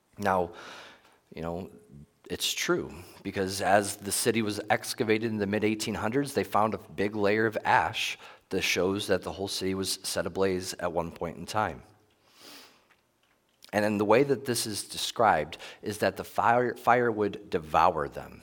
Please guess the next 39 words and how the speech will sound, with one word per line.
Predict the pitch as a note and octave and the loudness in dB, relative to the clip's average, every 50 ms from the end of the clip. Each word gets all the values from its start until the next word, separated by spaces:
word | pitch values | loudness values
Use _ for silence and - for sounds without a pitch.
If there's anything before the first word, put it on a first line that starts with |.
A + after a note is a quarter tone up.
| - - | -20 -18
You | - E2 - | -16 -14 -12
think | - - A#2+ B2 A#2 | -6 -4 -4 -2 -2
of | A2 F2 | -4 -4
fire, | - - - D2+ C#2 C#2 C2+ | -2 -2 0 0 0 0 -2
it | C2+ F2 A#2 A2+ | -2 0 0 0
is | A#2 A2+ G#2 - | 0 -2 -4 -6
all-consuming. | - - F#2+ G2+ G2+ - - G2+ F#2+ F2+ - - - A#2 G#2+ F#2 D2+ D2 - | 0 0 2 2 2 -2 -6 -10 -8 -8 -8 -6 -6 -4 -4 -4 -6 -6 -8
It | E2 F#2 | -8 -10
consumes | - G2+ F#2+ F#2 - - A2+ G#2+ G2 - - - | -8 -8 -8 -8 -6 -4 -4 -4 -4 -6 -2 0
everything | E2 F#2+ A#2 A#2 G2+ - - G#2+ G2+ | 0 2 2 0 -2 -2 -4 -4 -4
in | F#2+ E2 F#2 | -4 -6 -8
its | F2+ - - | -8 -8 -10
path. | - - B2+ A#2+ F#2 - - - - - - - - - - - - | -8 -4 -2 -2 -2 -4 -8 -16 -20 -20 -20 -20 -18 -18 -18 -16 -4
He | - A#2+ | -2 4
then | A2+ A#2+ A#2+ A#2 | 6 6 6 6
takes | - - B2+ B2+ A#2+ - | 4 0 -2 -2 -2 2
that | - B2 A#2 G#2+ | 6 6 6 6
same | - - B2 B2 | 4 0 2 2
analogy | A#2 A2 G#2+ G2+ G2+ A2 A2+ A2 A#2 A2 | 2 4 4 6 6 6 4 2 0 -2
and | A2 | 0
he | G#2+ | -2
draws | G2 G#2 A2 G2+ G#2 G#2+ G#2 G#2 | 0 4 6 8 8 8 8 4
in | G2+ D#2 G#2+ A2 | -2 -2 -2 -2
locusts | A2 G2 F#2 F#2+ A#2 B2+ - - D#2+ - - - | 0 2 4 4 4 2 0 -6 -8 -8 -8 -8
as | - F#2+ F#2 - - | -8 -8 -8 -8 -2
well | F#2+ A2+ B2+ A2 D2+ B1+ - - - - - - | 0 2 2 2 2 0 -4 -10 -16 -16 -14 -12
to | - G#2+ | -6 -4
show | - - A#2 G#2 G#2 | -2 0 0 0 0
the | G#2 G#2 | 0 -2
same | - - - A2 A#2 A#2+ A2+ | -2 -2 0 0 0 0 0
similarity | - - A#2+ A2+ A2+ A#2 A#2+ B2 G#2 F2 D#2+ | -2 -2 -2 0 2 4 4 4 4 2 0
of | D#2 | -2
how | - - - F#2 F#2+ G#2+ | -4 -8 0 4 4 6
they | A2 A2+ A2 | 6 6 4
are | A2+ G#2+ | 4 4
going | G#2 A2 G#2+ G#2+ G#2+ G#2+ | 2 0 0 0 0 -2
to | - - G2 | -4 -6 -6
be | G2+ F#2+ | -6 -6
devoured, | F2+ F2+ E2+ G2 G2 G#2 F#2 E2+ - | -4 2 4 6 6 6 6 4 0